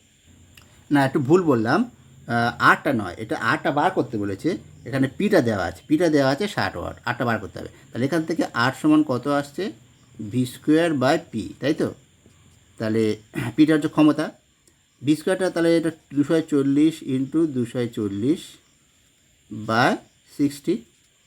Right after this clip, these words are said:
এটা কাটলে চার চক চল্লিশ, মানে চার হবে, তাই তো? তাহলে এটা গুণ করলে কত আসবে তাহলে? চার চার ষোলো, চার দুগুণে আট, নয়, তাহলে কত হলো? নশো ষাট, তাই তো? নশো ষাট কী হবে?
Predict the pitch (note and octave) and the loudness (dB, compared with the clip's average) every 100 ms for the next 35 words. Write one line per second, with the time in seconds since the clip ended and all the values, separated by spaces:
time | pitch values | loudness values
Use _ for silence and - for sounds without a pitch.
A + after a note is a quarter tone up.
0 | _ _ _ _ _ _ - B2 C3+ B2+ | _ _ _ _ _ _ -12 -6 -2 0
1 | A#2+ C3+ C#3 C3 B2 C3 A#2+ A#2 A#2 A2+ | 0 0 -2 -4 -2 -6 -4 -4 -2 -4
2 | A2+ B2 B2 A#2 D#3 - _ _ - - | -2 -2 0 0 -2 -4 _ _ -6 -4
3 | C#3+ G2+ _ _ _ _ C#3 C#3+ D3+ - | -4 -8 _ _ _ _ -2 2 0 0
4 | D#3 C#3+ D3 D3 D3+ D3 D3 D3 D3+ D3 | 0 4 4 4 2 2 0 0 0 0
5 | D3 F3+ - _ _ _ _ _ _ - | -2 -4 -6 _ _ _ _ _ _ -8
6 | A#2 A#2 A#2+ - - G#2+ A2 D3 G#3 - | -8 -6 -8 -8 -8 -4 0 0 -2 -8
7 | _ G#2+ G#2 G#2 G#2+ G2+ G#2+ C3+ - - | _ -10 -8 -6 -4 -2 -2 -2 -6 -20
8 | _ _ G#2 G2 E2+ - A2 A#2+ B2+ A#2+ | _ _ -10 -8 -10 -12 -14 -8 -4 -2
9 | G2 G#2 G#2+ C#3+ C#3+ C#3+ C#3+ - - - | 0 -2 -2 -4 -4 -4 -6 -6 -20 -12
10 | C#3+ D#3 B2 - - - - C#3+ C#3 C#3+ | -6 -4 -4 -6 -20 -12 0 0 2 -2
11 | - D#3+ D#3 A#2 | 0 2 2 0